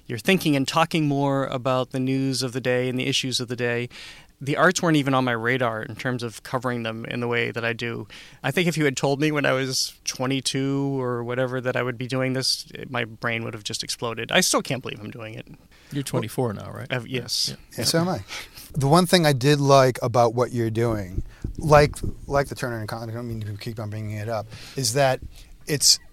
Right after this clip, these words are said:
Speaker 3: it's a wh-, it's a whole bunch of things put into one. It's not like you're just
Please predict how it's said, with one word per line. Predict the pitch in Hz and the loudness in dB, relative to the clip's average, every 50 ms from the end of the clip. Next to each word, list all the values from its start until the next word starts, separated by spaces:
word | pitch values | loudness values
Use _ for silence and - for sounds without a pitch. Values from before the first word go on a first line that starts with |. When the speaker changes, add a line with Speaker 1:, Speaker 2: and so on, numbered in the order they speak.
| - - - - - - - - - | -20 -20 -20 -20 -20 -20 -20 -8 -4
Speaker 3:
it's | 147 139 - - | -4 0 2 2
a | 131 | 0
wh-, | - - - - - | 0 -2 -6 -8 -4
it's | - 135 131 - | -4 -2 0 0
a | 135 | -2
whole | - - - 160 160 151 156 147 | -2 0 2 2 4 4 2 2
bunch | 131 107 131 127 127 - | 0 0 -2 -2 -2 -2
of | 120 - | -6 -6
things | - 123 113 107 104 98 - | -6 -6 -6 -4 -6 -6 -8
put | - - - 120 | 0 2 2 2
into | 110 104 101 101 | 2 -2 -6 -6
one. | 95 95 92 90 | -6 -8 -8 -6
It's | 90 - - | -6 -4 -4
not | 131 135 135 | -4 -4 0
like | 131 113 113 104 - - - - - - - - - - - - - - - - | 0 0 0 0 -4 -6 -8 -16 -20 -20 -20 -20 -20 -20 -20 -20 -20 -20 -8 -4
you're | 131 123 110 104 | -2 -2 0 0
just | 113 104 - | -2 -2 -4